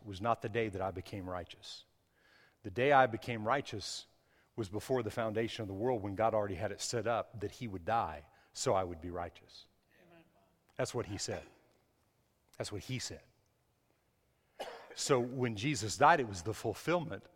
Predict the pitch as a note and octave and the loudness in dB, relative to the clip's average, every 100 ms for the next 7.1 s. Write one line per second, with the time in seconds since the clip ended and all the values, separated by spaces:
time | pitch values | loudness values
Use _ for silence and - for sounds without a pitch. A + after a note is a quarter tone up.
0 | - G2+ G#2+ - C#3+ B2 G#2+ A2 G#2 A#2 | -10 -6 -8 0 0 0 -2 -2 2 0
1 | G#2 G2 B2+ A2 G2 A2 G2 G2+ - F#2+ | 0 -2 -4 -4 -2 -4 -2 -6 -6 -8
2 | F2+ C3 E3 - _ _ _ _ _ _ | -8 -8 -12 -20 _ _ _ _ _ _
3 | _ _ _ _ _ _ _ _ - A2 | _ _ _ _ _ _ _ _ -2 -2
4 | A#2+ - _ _ _ _ _ _ - A#2 | -2 -8 _ _ _ _ _ _ -6 -4
5 | G#2 B2+ C#3+ C3 A#2 - D#3+ C#3 A#2 F#2 | 0 2 4 4 2 2 2 2 -2 -6
6 | C3 A#2 G2+ - G#2 E2+ E2 F#3 G3 F#2+ | -6 -4 -6 -6 -4 -4 -4 -6 -8 -12
7 | - | -18